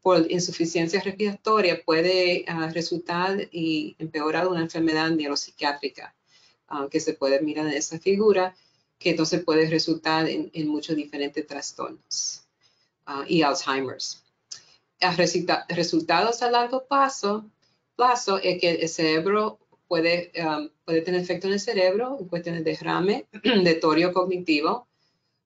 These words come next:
um, la salud mental, como hemos hablado, en, um, de la ansiedad,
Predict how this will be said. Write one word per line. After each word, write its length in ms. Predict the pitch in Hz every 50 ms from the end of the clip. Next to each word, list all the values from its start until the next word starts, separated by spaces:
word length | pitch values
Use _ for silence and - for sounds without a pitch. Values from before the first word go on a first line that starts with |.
| _ _ _
um, 540 | 160 160 151 151 151 147 143 143 143 143 - -
la 180 | - 175 165 151
salud 300 | - - 160 147 143 143
mental, 560 | 151 175 214 214 - 165 156 180 262 302 311 - _ _ _
como 300 | - 175 165 160 156 156
hemos 320 | 151 143 147 - 156 160 _ _ _ _ _ _
hablado, 520 | - 175 165 160 151 139 147 170 196 214
en, 420 | 208 190 185 185 180 180 180 202 - _ _
um, 320 | - 156 160 143 147 151 160
de 160 | - 151 147
la 120 | 143 143
ansiedad, 580 | 143 143 - - 147 139 139 139 151 190 220 285